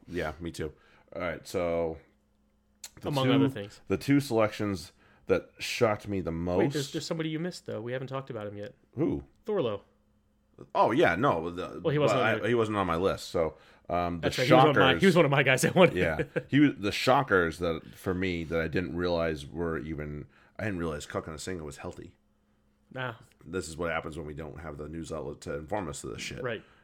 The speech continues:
Speaker 1: If I had known he was healthy, I probably would have penciled him in 'cause he loved him.
Speaker 2: Yeah.
Speaker 1: Um,
Speaker 2: And who wouldn't?
Speaker 1: and Devoto.
Speaker 2: Well, that's just a, that was a mistake anyway.
Speaker 1: Yeah. I, I don't understand it. Um,
Speaker 2: The guy, I mean,
Speaker 1: yeah.
Speaker 2: there's two, there's
Speaker 1: <laughs>
Speaker 2: two guys on this team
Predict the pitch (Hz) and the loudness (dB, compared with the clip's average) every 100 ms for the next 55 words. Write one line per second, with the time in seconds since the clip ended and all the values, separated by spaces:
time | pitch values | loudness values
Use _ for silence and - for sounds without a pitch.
0 | - - 90 80 92 87 78 92 80 71 | -10 -4 -2 -2 -2 -4 -6 -4 -6 -8
1 | - 78 73 71 - 71 76 78 71 82 | -10 -8 -8 -10 -12 -14 -12 -12 -12 -12
2 | 73 78 82 - - 69 _ - 113 95 | -8 -4 -6 -6 -14 -16 _ -8 -8 -8
3 | - 85 85 82 80 80 76 123 113 110 | -8 -4 -2 -2 -4 -6 -8 -8 -6 -8
4 | - _ _ _ _ 92 85 80 98 95 | -10 _ _ _ _ -6 -4 -4 -4 -2
5 | 90 71 - _ _ _ _ _ _ - | -2 -4 -12 _ _ _ _ _ _ -20
6 | - - 151 190 - - - 127 135 147 | -20 -16 -6 -6 -4 -8 -10 -8 -4 -4
7 | 120 110 123 117 110 82 69 71 _ - | -6 -8 -8 -6 -6 -8 -10 -14 _ -6
8 | 85 76 85 85 90 87 80 - 73 76 | -4 -4 -4 -4 -4 -6 -8 -8 -10 -8
9 | 76 - - _ _ - 76 76 73 69 | -10 -12 -20 _ _ -10 -6 -6 -6 -8
10 | 67 160 165 170 180 - - _ _ _ | -10 -8 -6 -4 -6 -8 -12 _ _ _
11 | _ - - _ _ _ _ _ - - | _ -20 -20 _ _ _ _ _ -20 -20
12 | - - - - - - - - 165 - | -20 -20 -20 -20 -18 -10 -8 -4 -4 -2
13 | - 139 165 139 117 - 196 156 151 131 | 0 2 2 2 0 0 2 2 0 -4
14 | - 107 104 | -8 -10 -10